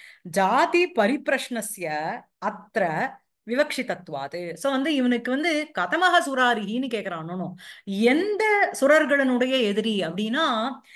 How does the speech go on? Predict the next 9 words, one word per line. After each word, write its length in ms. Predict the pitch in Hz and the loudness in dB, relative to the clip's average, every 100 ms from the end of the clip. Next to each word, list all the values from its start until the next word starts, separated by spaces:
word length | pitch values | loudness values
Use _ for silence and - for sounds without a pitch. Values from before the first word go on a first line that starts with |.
| - - _ - 196 | -20 -20 _ -8 -2
தைத்திய 360 | 269 311 381 | -2 0 2
ராட்சசாதீனாம் 1200 | 320 294 285 311 285 269 254 269 277 294 339 269 170 | 4 4 2 -2 0 2 2 0 0 0 0 -2 -4
பகூனாம், 560 | 190 254 330 294 196 - | -4 -4 -4 -4 -4 -4
ஒரு 280 | 208 269 | -2 2
ராட்சசன் 640 | 254 247 285 262 285 277 262 | 2 0 -4 -4 -4 -6 -10
ஒரு 200 | - 233 | -8 -4
தைத்தியன் 520 | 220 240 247 254 254 247 | 0 -2 -2 0 0 0
அப்படி 260 | 196 190 | -4 -6
இருக்கானா? 560 | 190 196 156 175 202 | -4 -6 -4 -2 -2